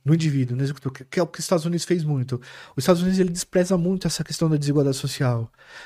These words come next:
Os Estados Unidos, eles trabalham muito com a questão racial e com a questão psicológica, né? Quando a gente vai, quando eles vão estudar o serial killer.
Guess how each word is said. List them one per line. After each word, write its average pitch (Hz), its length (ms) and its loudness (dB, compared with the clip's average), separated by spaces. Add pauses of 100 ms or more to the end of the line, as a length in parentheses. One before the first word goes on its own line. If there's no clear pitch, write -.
(120)
Os 131 80 0
Estados 156 220 2
Unidos, 160 260 0
eles 160 140 -2
trabalham 156 320 4
muito 156 180 0
com 160 100 -2
a - 20 -6
questão - 260 -4
racial 127 720 -2 (560)
e 139 160 2
com 165 140 -4
a 156 60 -2
questão 156 240 -6
psicológica, 117 640 -2
né? 117 100 -4
Quando 117 160 -6
a 113 60 -2
gente 113 240 -6
vai, 113 180 0
quando 117 380 -8
eles 117 160 -4
vão 117 80 -4
estudar 117 260 -4
o 113 60 -4
serial 127 320 -4
killer. 117 360 -8